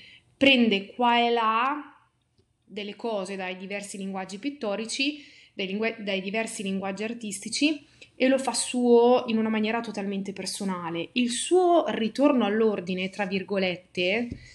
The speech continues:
è questo. Lui continua imperterrito a prendersi gioco della società, ehm, contemporanea,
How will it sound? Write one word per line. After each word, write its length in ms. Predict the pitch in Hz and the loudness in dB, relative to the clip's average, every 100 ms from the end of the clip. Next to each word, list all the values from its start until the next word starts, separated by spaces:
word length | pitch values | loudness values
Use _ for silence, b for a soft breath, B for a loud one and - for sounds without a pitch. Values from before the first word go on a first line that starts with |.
| B B B B B _ | B B B B B _
è 160 | 285 | 4
questo. 580 | 285 262 262 - 170 190 - _ _ _ _ _ _ - _ _ | 4 2 0 -4 -6 -6 -14 _ _ _ _ _ _ -20 _ _
Lui 280 | 269 311 285 | 6 6 6
continua 720 | - 285 269 247 349 403 285 | 4 2 2 2 2 4 2
imperterrito 1300 | 214 196 202 196 - 202 190 196 190 233 226 262 320 | 0 -2 -4 -6 -4 -2 -2 -4 -6 -2 2 2 2
a 160 | - 233 | -2 -6
prendersi 540 | 233 320 302 277 - | 2 2 2 0 -4
gioco 600 | 208 226 226 226 269 269 | -6 -2 -4 -2 0 0
della 220 | 269 208 202 | 0 -2 -4
società, 800 | - 208 220 220 220 233 - - | -8 -10 -4 0 2 0 -2 -8
ehm, 760 | 208 196 202 190 190 185 180 | -8 -6 -6 -6 -8 -10 -12
contemporanea, 1160 | - 233 214 214 196 202 180 175 180 202 269 302 | -6 -4 -2 -4 -2 -4 -4 -6 -4 -2 -2 -4